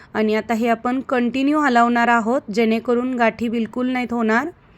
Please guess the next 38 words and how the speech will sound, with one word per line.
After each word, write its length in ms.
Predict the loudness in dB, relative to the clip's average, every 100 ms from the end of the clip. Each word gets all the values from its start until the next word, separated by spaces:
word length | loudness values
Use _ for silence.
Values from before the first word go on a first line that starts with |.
| -20 -20 -20 -14 -4
आपल्याला 440 | -2 2 2 4
याची 320 | 0 0 -4
एक 180 | -4 -4
उकळी 300 | -2 2 2
काढून 340 | 2 0 0
घ्यायची 400 | 0 -2 -2 0
आहे, 100 | 0 -2 -14 -20 _ _ -20 -20 _ -20 _ _ _ _ -10
मस्त 340 | -6 -6 -6 -6
अशी 260 | -4 -2
एक 180 | -2 -2
उकळी 260 | -4 -2 -2
काढून 320 | 0 0 0
घेतली 340 | -2 -2 -4
की 160 | -4 -2
गॅस 320 | 0 0 0
बंद 240 | -2 2 0
करून 340 | 0 0 2
द्यायचा 360 | 0 0 0 0
आहे. 140 | 0 -4 -18 -20 -20 _ -10
आपल्याला 300 | -2 0 2
हे 140 | 0
दूध 240 | 0 -2 -2
गरम 340 | 2 4 2
करताना 480 | 2 -2 2 0 0
बारीक 340 | 0 2 2 0
गॅसच 380 | -2 -2 -8 -6
ठेवायचा 480 | -2 0 0 0 0
आहे, 160 | 0 -4 -20 -16 -4
बारीक 380 | 0 2 0
गॅस 300 | 0 -2 -2 -2
करूनच 440 | -2 0 -2 -2
आपल्याला 380 | -2 0 0 0
ह्या 140 | -2
दुधाला 340 | -2 0 2 2
उकळी 280 | 0 0 0
येऊ 160 | 0
द्यायची 400 | 0 0 -2 -2
आहे. 140 | -2